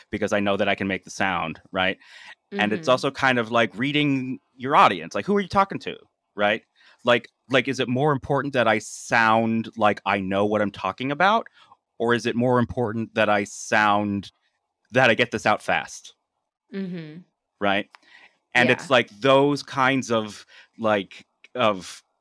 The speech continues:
Speaker 1: considerations, those mental, uh, calculations that are always kind of running that you were talking about before. Like, it's exhausting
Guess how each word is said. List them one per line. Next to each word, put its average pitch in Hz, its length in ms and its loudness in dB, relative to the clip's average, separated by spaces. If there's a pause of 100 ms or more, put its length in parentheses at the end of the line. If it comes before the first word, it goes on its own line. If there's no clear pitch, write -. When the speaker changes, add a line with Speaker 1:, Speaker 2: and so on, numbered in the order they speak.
(160)
Speaker 1:
considerations, 117 920 -2
those 104 220 -4
mental, 107 680 -4 (480)
uh, - 80 -20 (100)
calculations 117 800 -2
that 113 120 2
are 110 120 2
always 151 340 4
kind 123 220 0
of 104 140 -4
running 107 500 -2
that 110 340 0
you 113 140 -6
were 107 60 -6
talking 117 340 0
about 98 240 0
before. 110 320 -4
Like, 92 160 -8
it's - 180 -10
exhausting 98 640 -4